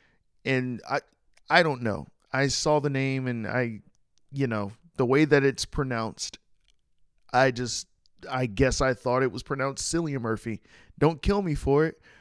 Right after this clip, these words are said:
but hey, it's, it's Killian Murphy. Sorry. <laughs> Anyway,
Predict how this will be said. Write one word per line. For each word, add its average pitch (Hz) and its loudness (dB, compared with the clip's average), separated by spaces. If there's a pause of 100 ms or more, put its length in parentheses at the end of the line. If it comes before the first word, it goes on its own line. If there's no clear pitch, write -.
(220)
but 151 4
hey, 160 2
it's, - -6
it's - -6 (440)
Killian 175 2
Murphy. 113 -6 (480)
Sorry. 143 0
<laughs> - -20 (360)
Anyway, - 4